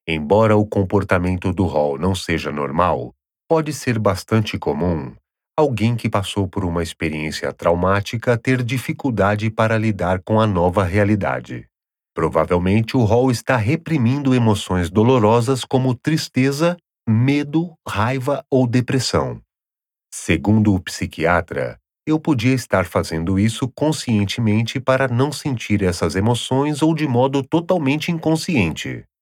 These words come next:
Ele continuou: "De qualquer modo,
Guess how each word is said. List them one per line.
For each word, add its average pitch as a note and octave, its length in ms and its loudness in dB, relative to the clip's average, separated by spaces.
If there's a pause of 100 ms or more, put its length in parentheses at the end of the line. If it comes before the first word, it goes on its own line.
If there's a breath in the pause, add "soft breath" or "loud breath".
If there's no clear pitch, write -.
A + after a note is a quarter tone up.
(180)
Ele E3 220 0
continuou: D3+ 720 0 (760)
"De E2+ 140 -8
qualquer E2+ 440 0
modo, D#2+ 560 0